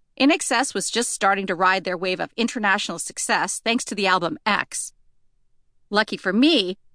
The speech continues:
they weren't so famous that they would only date supermodels.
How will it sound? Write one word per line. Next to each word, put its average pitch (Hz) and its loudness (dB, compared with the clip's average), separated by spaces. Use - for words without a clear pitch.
they 196 0
weren't 190 -2
so 330 0
famous 208 -2
that - -6
they 190 2
would 185 2
only 180 2
date 185 -4
supermodels. - -2